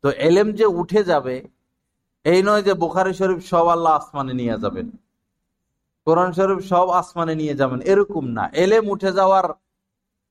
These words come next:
আহ, যেটা নিয়ম হবে, সেটা হবে আলেম থাকবে না, সমাজের মধ্যে আলেম থাকবে না, এভাবেই এলেম উঠে যাবে।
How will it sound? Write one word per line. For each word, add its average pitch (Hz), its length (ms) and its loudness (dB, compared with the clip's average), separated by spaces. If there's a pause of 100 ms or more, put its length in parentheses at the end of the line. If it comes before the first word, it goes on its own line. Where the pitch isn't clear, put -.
(200)
আহ, 127 600 2
যেটা 147 440 0 (480)
নিয়ম 190 420 2
হবে, 135 240 0
সেটা 165 300 -2
হবে 180 120 0
আলেম 202 460 0
থাকবে 117 380 -8
না, 82 180 -10 (1300)
সমাজের 151 440 0
মধ্যে 165 520 -2 (440)
আলেম 139 380 0
থাকবে 101 380 -10
না, 82 200 -14 (1500)
এভাবেই 214 360 4
এলেম 180 260 -2
উঠে 123 200 -10
যাবে। 101 240 -8